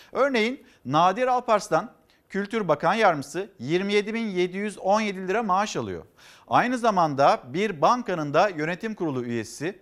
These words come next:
buradan yüz kırk sekiz bin lira geliri var. Bakıyorsunuz Nadir Alparslan yüz yetmiş altı bin lira alıyor, Burhan Ersoy yüz yetmiş altı bin lira,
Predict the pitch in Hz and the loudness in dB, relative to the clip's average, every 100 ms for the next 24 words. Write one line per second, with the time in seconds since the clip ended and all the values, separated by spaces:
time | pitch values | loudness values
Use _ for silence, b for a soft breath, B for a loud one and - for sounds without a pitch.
0 | _ 110 165 156 160 170 107 139 160 - | _ -4 -2 0 -4 -6 -10 -10 -10 -12
1 | 151 147 - 143 208 175 135 123 110 120 | -12 -12 -14 -10 -10 -10 -8 -6 -2 0
2 | 165 B B 120 123 113 95 85 b b | -2 B B -4 -2 -2 -6 -10 b b
3 | - 233 165 135 135 151 147 147 147 139 | -10 -8 -8 -8 -8 -6 -2 -2 0 -2
4 | 139 143 135 147 131 117 135 135 135 127 | -2 -2 -4 -4 -6 -8 -8 -10 -8 -4
5 | 107 - 127 147 147 143 139 139 139 139 | -2 -4 -10 -8 -2 0 2 0 -2 -2
6 | 139 B B - 135 139 127 120 123 135 | -6 B B -6 -4 0 -2 2 0 0
7 | 143 127 104 104 120 123 143 127 107 98 | -4 -8 -8 -6 -6 -6 -6 -2 -2 -2
8 | 135 143 143 135 131 | -8 -6 -4 0 0